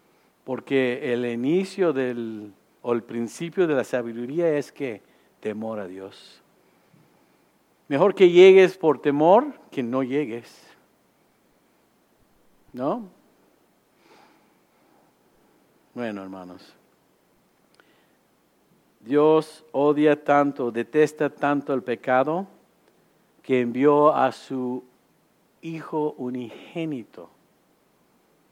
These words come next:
Claro. Por tanto, amó al mundo.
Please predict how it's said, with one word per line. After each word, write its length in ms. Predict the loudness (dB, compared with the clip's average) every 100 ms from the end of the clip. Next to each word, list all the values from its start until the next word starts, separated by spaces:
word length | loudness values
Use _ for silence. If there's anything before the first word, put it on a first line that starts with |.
| _ _ _ _ _ _ _ _ _ _ _ _ _ _ _ _ _ _ _ _ _ _ _ _ _ _ _ _ _ -8
Claro. 500 | -2 0 -2 -6 -16 _ _ _ _ _ _ _ _ _ _ _ _ _ _ _ _ _ _ _ _
Por 160 | -14 -10
tanto, 340 | -6 -6 -4
amó 220 | -8 -6
al 80 | -6
mundo. 520 | -6 -6 -6 -8 -12